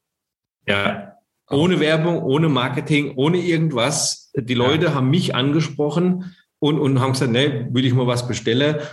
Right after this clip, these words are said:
Speaker 1: würde ich mal drei Flaschen nehmen, würde ich mal sechs Flaschen nehmen, würde ich mal zehn Flaschen nehmen.“ Wirklich,
Speaker 2: Ja.
Speaker 1: das war irre.
Speaker 2: Ja, ja.
Speaker 1: Und jetzt bin ja ich, jetzt bin ja ich ein bisschen der Verkäufertyp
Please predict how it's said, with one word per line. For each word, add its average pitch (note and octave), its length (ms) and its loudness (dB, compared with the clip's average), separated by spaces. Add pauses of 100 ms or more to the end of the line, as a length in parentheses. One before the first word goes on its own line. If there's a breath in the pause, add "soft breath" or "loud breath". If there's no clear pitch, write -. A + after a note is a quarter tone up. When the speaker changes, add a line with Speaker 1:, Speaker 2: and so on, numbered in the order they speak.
(140)
Speaker 1:
würde C3 180 2
ich A#2+ 60 2
mal B2+ 180 2
drei G#2+ 320 0
Flaschen B2+ 400 -2
nehmen, A#2+ 260 2
würde A2+ 160 0
ich G#2 80 -2
mal G#2+ 160 0
sechs A#2+ 280 -2
Flaschen A#2+ 320 0
nehmen, A#2 280 2
würde A2+ 140 0
ich G#2 80 -4
mal G#2 180 0
zehn G2+ 260 0
Flaschen F#2+ 300 -2
nehmen.“ F2 220 -4
Wirklich, D#3+ 260 0
Speaker 2:
Ja. G#2 80 0
Speaker 1:
das F#2+ 140 -2
war B2 220 0
irre. C3 420 0 (240)
Speaker 2:
Ja, A2+ 380 0
ja. G#2 80 -4
Speaker 1:
Und C3 100 2
jetzt C#3 220 -2
bin D3+ 120 2
ja D#3 80 2
ich, F3 160 -2
jetzt D3 340 -2
bin D3 100 2
ja D3+ 80 2
ich E3 180 2
ein D#3+ 60 2
bisschen D#3+ 260 0
der C#3 100 0
Verkäufertyp D3 840 -2